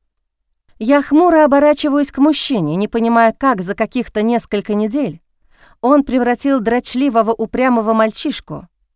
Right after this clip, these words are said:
в этого послушного, ухоженного юношу. Он даже начал напоминать мне хорошо воспитанных детей из богатых семей.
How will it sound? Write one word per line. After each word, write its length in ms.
в 120
этого 300
послушного, 880
ухоженного 640
юношу. 540
Он 240
даже 400
начал 420
напоминать 580
мне 160
хорошо 460
воспитанных 640
детей 400
из 100
богатых 440
семей. 440